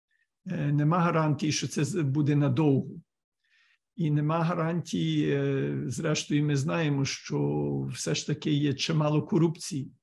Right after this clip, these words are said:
Є люди, є українці, які навіть в цих обставинах думають лише про себе, які користають, які заробляють на цьому.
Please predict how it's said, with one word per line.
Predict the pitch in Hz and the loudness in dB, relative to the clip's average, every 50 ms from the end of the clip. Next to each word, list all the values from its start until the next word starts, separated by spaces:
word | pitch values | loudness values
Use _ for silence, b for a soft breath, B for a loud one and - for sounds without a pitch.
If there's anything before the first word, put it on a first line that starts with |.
| _ _ _ _ _ _ _ _ | _ _ _ _ _ _ _ _
Є | - 139 190 165 175 | -2 2 4 4 4
люди, | 170 156 - 151 156 135 151 196 294 349 277 | 4 6 6 6 4 4 2 0 -2 -4 -4
є | 151 - 175 | -2 -2 0
українці, | 185 185 151 - - 156 151 147 147 139 147 143 131 - 254 247 - - _ _ _ _ _ _ _ _ _ _ _ _ _ - | 0 0 -2 -2 0 0 2 4 4 4 2 2 0 -2 -6 -8 -8 -10 _ _ _ _ _ _ _ _ _ _ _ _ _ -6
які | 165 151 147 151 - 175 170 170 - - - | -4 -4 -2 0 0 0 0 -2 -2 0 2
навіть | 143 135 143 151 175 202 214 190 247 214 - | 4 6 8 8 8 6 6 4 4 0 -2
в | - - - | -4 -10 -16
цих | - - 185 180 175 180 - - | -4 0 2 2 2 2 -2 -8
обставинах | - 127 - - - - 135 139 139 131 123 143 156 170 190 196 - _ _ _ _ _ _ _ _ _ _ _ _ _ _ _ _ _ _ _ _ _ b b b b - | -10 -10 -10 -12 -8 -6 -4 -2 -2 -2 -2 -2 -2 -4 -4 -6 -10 _ _ _ _ _ _ _ _ _ _ _ _ _ _ _ _ _ _ _ _ _ b b b b -4
думають | 208 151 - 226 196 185 190 185 180 - | -2 0 4 4 6 6 6 4 2 0
лише | - 160 147 - - 170 | 0 0 0 0 0 -2
про | - - 190 143 | -2 -2 -2 -2
себе, | - - 165 147 151 151 - - - _ _ _ _ _ _ _ _ _ _ _ _ _ _ _ _ _ _ _ _ _ _ _ _ - | -2 -2 -2 -2 -4 -4 -8 -12 -18 _ _ _ _ _ _ _ _ _ _ _ _ _ _ _ _ _ _ _ _ _ _ _ _ -6
які | 185 151 - - 165 | -4 -4 -2 -2 -4
користають, | 131 - 175 175 175 160 - - 226 214 208 190 147 139 - - - - | -2 2 4 4 4 4 2 2 2 2 2 4 2 2 0 -4 -6 -8
які | 147 131 - - | -8 -6 -4 -4
заробляють | 147 135 156 165 156 175 175 151 175 190 202 190 170 139 131 131 - | -2 0 2 2 4 4 4 4 6 4 6 4 4 4 2 0 -2
на | 143 143 143 | -4 -6 -6
цьому. | 131 - 143 139 139 143 | -6 -8 -8 -8 -8 -10